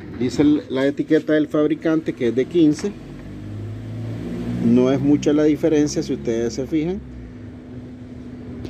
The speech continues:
Quince L R A dice el, el fabricante. Lógicamente, por los voltajes vamos a tener una pequeña diferencia. Recordemos que en el, en el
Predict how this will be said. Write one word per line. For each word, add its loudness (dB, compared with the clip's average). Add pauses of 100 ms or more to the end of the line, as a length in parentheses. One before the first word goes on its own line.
(1000)
Quince 6
L 2
R 2
A -2
dice 0
el, 2
el -2
fabricante. 0 (560)
Lógicamente, 4
por -4
los 0
voltajes 0
vamos -2
a -2
tener 2
una 0 (160)
pequeña 2
diferencia. 2
Recordemos -2
que -2
en 0
el, 0 (560)
en 2
el 2